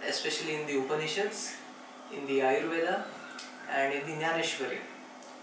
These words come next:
So this singing bowl is of the Indian origin,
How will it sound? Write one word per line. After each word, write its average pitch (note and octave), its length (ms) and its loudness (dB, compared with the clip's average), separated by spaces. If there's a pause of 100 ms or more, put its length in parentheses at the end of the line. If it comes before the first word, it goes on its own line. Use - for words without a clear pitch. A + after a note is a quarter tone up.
So - 200 -2
this - 680 2 (640)
singing G#3 500 0
bowl C#3 280 8 (680)
is C#3 400 -2 (180)
of D3 200 -4
the D#3+ 200 0 (480)
Indian F#3+ 440 4
origin, C#3+ 420 2